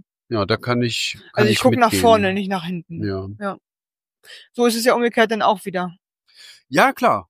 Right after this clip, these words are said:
Speaker 2: Also so, da guck ich auch
Speaker 1: Ähm,
Speaker 2: eher nach vorne, freu mich auf Berlin,
Speaker 1: also
Speaker 2: freu mich
Speaker 1: uns
Speaker 2: auf die
Speaker 1: treibt
Speaker 2: Uckermark und
Speaker 1: natürlich
Speaker 2: so.
Speaker 1: diese Neugier. Ich hatte es ja im letzten Podcast schon erzählt, dass ich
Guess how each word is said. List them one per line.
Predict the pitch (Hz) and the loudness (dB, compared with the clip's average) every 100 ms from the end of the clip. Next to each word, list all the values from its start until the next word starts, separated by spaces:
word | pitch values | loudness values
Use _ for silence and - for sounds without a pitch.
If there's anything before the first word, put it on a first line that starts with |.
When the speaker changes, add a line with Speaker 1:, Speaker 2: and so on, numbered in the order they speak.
| - | -10
Speaker 2:
Also | 220 202 | -8 -8
so, | 185 196 190 | -8 -8 -6
da | 131 135 131 | 0 2 4
guck | 131 | 4
ich | |
auch | 247 254 | 2 2
Speaker 1:
Ähm, | |
Speaker 2:
eher | - 220 | 2 2
nach | 220 | 0
vorne, | - 277 247 | 0 0 -2
freu | - 226 220 | -4 -4 -4
mich | 226 | -6
auf | 220 - | -8 -4
Berlin, | 233 247 | -2 2
Speaker 1:
also | 156 151 156 | 0 2 0
Speaker 2:
freu | 147 | 0
mich | |
Speaker 1:
uns | 160 | -2
Speaker 2:
auf | |
die | - | 0
Speaker 1:
treibt | 240 156 | 4 4
Speaker 2:
Uckermark | 220 220 | 2 2
und | 220 | 2
Speaker 1:
natürlich | 220 170 202 | 2 -2 -2
Speaker 2:
so. | 214 | -4
Speaker 1:
diese | 151 147 | -4 -2
Neugier. | 131 139 170 165 170 160 139 | 0 0 0 -2 -2 0 -2
Ich | 117 160 | -4 -4
hatte | 151 | -4
es | 135 | -2
ja | 131 | -2
im | 117 | -2
letzten | 113 123 - 131 | -4 -6 -8 -8
Podcast | 110 - 135 127 | -10 -6 -6 -6
schon | 127 123 | -4 -4
erzählt, | 120 135 123 117 | -2 -4 -4 -6
dass | 110 | -10
ich | 117 | -12